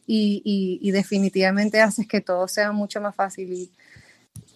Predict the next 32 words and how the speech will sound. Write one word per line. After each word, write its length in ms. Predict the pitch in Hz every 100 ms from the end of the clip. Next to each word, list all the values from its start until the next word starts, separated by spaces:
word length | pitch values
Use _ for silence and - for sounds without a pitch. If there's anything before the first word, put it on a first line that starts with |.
| -
para 440 | 240 226 233 226
responder 460 | 214 233 233 233 220
tu 160 | 277
pregunta, 360 | 269 262 269 285
Mauro, 240 | 285 285 285
<laughs> 20 |
nos 160 | 262
conocimos 520 | - 277 233 226 247 -
trabajando, 800 | 269 220 214 214 233 254 269
eh, 100 | 302 -
eh, 640 | 208 196 185 - 196 190
me 120 | 190 190
tocó 300 | 196 202 202
hacerle 440 | 208 247 226 240
pitch 400 | 240 233 - -
de, 380 | 214 233 220 196
de, 320 | 196 190 185
pues, 220 | 202 196
todo 260 | - 196 202
lo 120 | 220
que 400 | 220 202 196 190 _ _ _ _ 208
va 80 |
relacionado 540 | 208 220 220 208 196 190
con 180 | 226 202
Casu 460 | - 196 190 -
y 160 | 226 220
D 140 | 214
J 140 | 214 214
Corneto 600 | 214 196 190 208 220 214
a, 160 | 190 _
a, 320 | 190 185 185 -
a 320 | 185 180 185